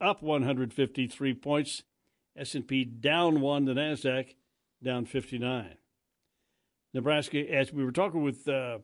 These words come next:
with Tom Leffler just a moment ago, Nebraska agriculture officials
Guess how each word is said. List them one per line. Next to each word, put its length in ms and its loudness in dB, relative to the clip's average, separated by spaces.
with 140 -4
Tom 360 2
Leffler 380 -2
just 200 -4
a 20 0
moment 260 2
ago, 160 2
Nebraska 560 -2
agriculture 720 -2
officials 560 -2